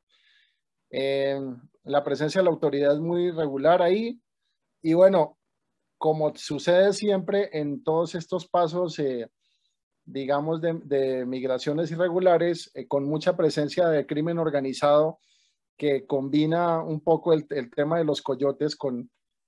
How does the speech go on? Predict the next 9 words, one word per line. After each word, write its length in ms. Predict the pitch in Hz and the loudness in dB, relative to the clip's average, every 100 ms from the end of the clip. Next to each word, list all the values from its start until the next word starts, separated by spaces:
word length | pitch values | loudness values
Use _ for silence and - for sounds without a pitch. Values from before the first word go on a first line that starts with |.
| _ 120 | _ -8
el 360 | 123 120 120 | -6 -6 -4
paso 420 | 143 135 143 160 | 0 0 0 0
de, 380 | 151 131 117 - | 2 0 -4 -8
de 200 | - 120 | -12 -10
insumos 460 | 123 120 143 143 156 | -8 -6 -6 -4 -2
de 120 | 143 | -2
todas 200 | - 139 | 0 0
maneras, 560 | 143 131 123 131 143 - | 0 -2 -4 -4 -4 -6
eh, 280 | 123 117 110 | -8 -8 -8